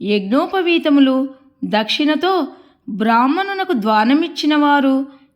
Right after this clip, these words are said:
ఇహపర సుఖములను పొందగలరు. ద్వాదశి రోజున బంగారు తులసి చెట్టును గాని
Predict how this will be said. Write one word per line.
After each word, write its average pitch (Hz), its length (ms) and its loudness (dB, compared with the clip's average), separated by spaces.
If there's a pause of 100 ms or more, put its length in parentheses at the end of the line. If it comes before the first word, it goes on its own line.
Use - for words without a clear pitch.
ఇహపర 359 440 0
సుఖములను 277 760 2
పొందగలరు. 214 680 -2 (460)
ద్వాదశి 226 560 -2
రోజున 254 540 2 (420)
బంగారు 214 580 0
తులసి 247 440 -2
చెట్టును 285 340 2
గాని 247 480 2